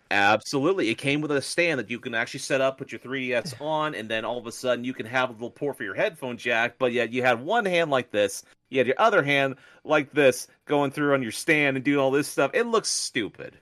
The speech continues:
Speaker 2: Gables, can we
Speaker 1: Honestly,
Speaker 2: just talk
Speaker 1: that
Speaker 2: about how
Speaker 1: was
Speaker 2: funny it is that they put out a new, new con-, handheld console, and the first game that came out with it came with an attachment to use to play the fucking game with it?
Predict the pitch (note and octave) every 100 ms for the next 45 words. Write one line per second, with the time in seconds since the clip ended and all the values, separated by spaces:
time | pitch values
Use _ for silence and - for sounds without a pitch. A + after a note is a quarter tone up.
0 | _ - C#4+ C#4 - D#4+ E4+ F#4 F4 C4
1 | A#3+ G#3 A3 F#3+ - _ - - F3 F#3
2 | F#3 F#3 D#3+ D3 D3 E3+ E3+ D3+ C#3 C#3+
3 | - _ _ _ _ _ _ E3 D#3+ -
4 | D3 C#3+ C3+ C#3+ C#3+ C#3 D3+ C#3+ C#3+ D#3
5 | D#3 _ _ _ _ _ E3 D3+ C#3+ C#3
6 | - D#3 D#3+ - D3 C#3+ C#3+ C#3+ C3+ C3
7 | C#3 C#3+ D#3 - _ _ _ - E3 C#3
8 | D3 C3 - C#3 C3 - D#3 D#3 - _
9 | _ _ _ - D#3+ C#3 D3 C#3+ C3 -
10 | D3+ C3 - D#3+ A#3+ G#3 G3+ D3 D3+ D3+
11 | G#3 -